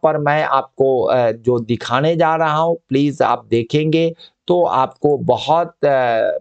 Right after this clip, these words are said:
अ, और भी ज्ञान होगा। या झेंग ही, अ, जो वॉइस है, म, या आपको वन थाउजेंड फ़ोर हंड्रेड फ़ाइव से लेके वन थाउजेंड फ़ोर हंड्रेड थर्टी थ्री तक है। आप देख रहे हैं या चाइना से कैसे यहाँ पर आते हैं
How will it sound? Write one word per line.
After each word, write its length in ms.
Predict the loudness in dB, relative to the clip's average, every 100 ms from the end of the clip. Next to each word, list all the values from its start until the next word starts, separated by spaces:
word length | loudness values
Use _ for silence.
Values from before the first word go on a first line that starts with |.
| -10 -8
अ, 320 | -2 -2 0 0
और 200 | 0 0
भी 180 | -2
ज्ञान 280 | 0 0 0
होगा। 420 | 0 0 0 0 -6 -20 -20 _ _
या 340 | 0 2 2 0
झेंग 560 | -4 -2 0 0 0
ही, 580 | -2 -2 0 0 0 0
अ, 260 | 0 0 -2
जो 560 | 0 0 2 0 -2 -2 0
वॉइस 360 | 2 0 0 0
है, 340 | 0 0 -2 _ _ _ -6
म, 200 | -2 0
या 280 | 2 2
आपको 760 | 2 -2 -4 0 2 2 0 -2 -2
वन 160 | -2
थाउजेंड 400 | 0 0 0 -4
फ़ोर 300 | -2 0 0
हंड्रेड 340 | -2 -2 -2 -4 _
फ़ाइव 280 | 0 0 -2
से 200 | -2 0
लेके 300 | 0 0 0
वन 280 | 0 0 -2
थाउजेंड 420 | -2 0 0 -4
फ़ोर 300 | -2 0 0
हंड्रेड 240 | 0 -4 -6 -4
थर्टी 260 | -4 -2 -6
थ्री 520 | -2 -2 -2 -2 -6 -4 -2
तक 140 | -2 0
है। 260 | 0 0 -4 -20 _ 0
आप 200 | 0 0
देख 320 | 0 0 0
रहे 160 | 0 2
हैं 260 | 0 0
या 240 | 2 0 0
चाइना 540 | -2 -2 0 0 0
से 320 | 0 0 0
कैसे 640 | -2 _ 0 0 0 0 2
यहाँ 340 | 2 0 -2
पर 240 | 0 0 2
आते 360 | 0 0 0
हैं 360 | 0 0 -2